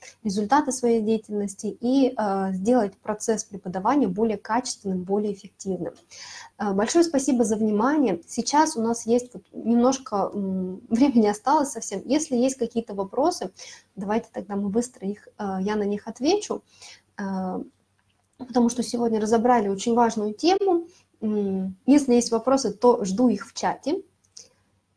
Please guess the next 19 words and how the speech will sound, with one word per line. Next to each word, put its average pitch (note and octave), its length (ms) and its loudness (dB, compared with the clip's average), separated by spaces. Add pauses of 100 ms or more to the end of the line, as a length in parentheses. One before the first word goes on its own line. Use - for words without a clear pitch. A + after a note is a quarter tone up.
(140)
Ещё G#3+ 220 -4
раз G#3 120 -2
спасибо B3+ 400 2
большое G#3 380 -2
за A#3 160 4
внимание. G#3+ 580 2
Я A3 80 0
надеюсь, G#3 400 -2
что F#3+ 680 -4
сегодняшнее G#3+ 580 -2
наше G3 300 -6
мероприятие G3+ 420 -6
было F#3+ 140 -6
полезным, F4 560 -2 (1200)
и B3 160 2
что-то E4+ 320 2
вы A#3 120 4
сможете B3 560 -2 (840)
применить B3 560 4